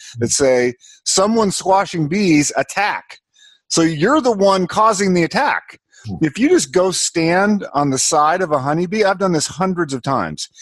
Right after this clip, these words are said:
Speaker 1: If you see a, a box of bees, you don't have to wear a suit.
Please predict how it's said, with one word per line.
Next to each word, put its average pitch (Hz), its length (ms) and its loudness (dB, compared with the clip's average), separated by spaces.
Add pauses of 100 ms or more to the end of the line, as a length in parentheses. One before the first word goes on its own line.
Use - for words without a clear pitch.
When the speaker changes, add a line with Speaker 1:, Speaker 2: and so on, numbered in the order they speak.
(160)
Speaker 1:
If 135 160 -6
you 294 120 4
see 320 260 0
a, 202 100 2 (180)
a 123 140 2
box 135 500 -2
of 135 120 -6
bees, 90 600 -2 (580)
you 180 100 2
don't 262 100 4
have 262 100 0
to 190 100 -2
wear 170 220 2
a 107 60 -2
suit. 220 640 -2